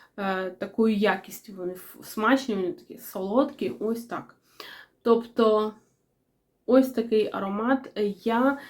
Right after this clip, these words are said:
більше люблю, м, якщо ми можемо обирати між двома, я більше люблю зелений чай від Елізабет Арден. Я зовсім не люблю білий чай від Елізабет Арден. Щось там в ньому є, що я не можу просто з ним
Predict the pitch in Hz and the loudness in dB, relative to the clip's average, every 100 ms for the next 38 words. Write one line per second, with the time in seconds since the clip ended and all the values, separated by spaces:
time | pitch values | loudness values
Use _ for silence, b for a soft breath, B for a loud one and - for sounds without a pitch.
0 | B B - 208 247 247 - - 180 - | B B -12 4 6 6 4 -2 -8 -8
1 | 214 214 202 202 214 226 277 302 - 208 | -6 -4 -4 -2 0 2 4 2 -4 -8
2 | 214 - 208 202 - 214 208 196 196 202 | -6 -4 -4 -4 -6 -4 -2 -2 -2 -2
3 | 202 185 202 196 208 190 185 196 196 208 | -4 -6 -4 -4 -2 -4 -6 -4 -2 -2
4 | 202 - 190 190 202 208 247 277 B B | -4 -10 -10 -6 -2 0 0 -2 B B
5 | B 202 226 254 208 226 220 - 208 202 | B -2 2 2 2 0 0 -4 -6 -6
6 | 190 208 202 196 196 190 180 185 190 175 | -4 -6 -4 -4 -4 -4 -6 -8 -10 -8
7 | 180 185 185 185 185 - 185 185 196 240 | -8 -6 -8 -8 -12 -10 -8 -6 -2 2
8 | 240 226 196 - 220 - 202 190 185 180 | 2 0 -4 -4 -6 -6 -6 -4 -6 -8
9 | 175 175 214 247 233 - 202 190 185 196 | -10 -4 0 2 2 -2 -6 -6 -6 -8
10 | 196 185 180 175 151 170 214 220 B B | -6 -6 -8 -8 -12 -6 -4 -4 B B
11 | B - - 294 294 - 247 226 220 214 | B -14 2 4 4 2 4 4 4 0
12 | 202 185 170 - - 220 202 226 226 277 | -4 -6 -6 -8 -12 -10 -6 0 4 6
13 | 254 214 208 208 202 202 202 - 190 196 | 6 4 0 -4 -6 -6 -6 -8 -12 -6
14 | 190 190 | -4 -6